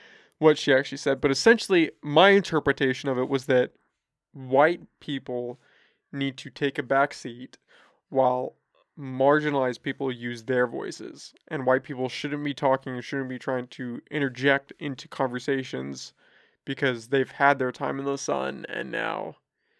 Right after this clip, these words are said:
these other groups get to use their voice. And i-, if you strip all that away,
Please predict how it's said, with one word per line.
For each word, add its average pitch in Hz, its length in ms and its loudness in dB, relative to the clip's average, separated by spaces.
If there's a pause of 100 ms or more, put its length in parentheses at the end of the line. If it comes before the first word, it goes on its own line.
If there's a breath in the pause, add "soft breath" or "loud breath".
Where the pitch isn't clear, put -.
(500)
these 127 240 -10
other 131 200 0
groups 127 560 -10
get 135 200 -6
to 135 100 -12
use 139 240 -10
their 127 140 -2
voice. - 420 -10 (560 soft breath)
And 208 320 4 (540)
i-, 202 100 -12 (160)
if 208 220 4
you 190 80 -4
strip - 440 2
all 190 300 8
that 196 240 8
away, 160 460 6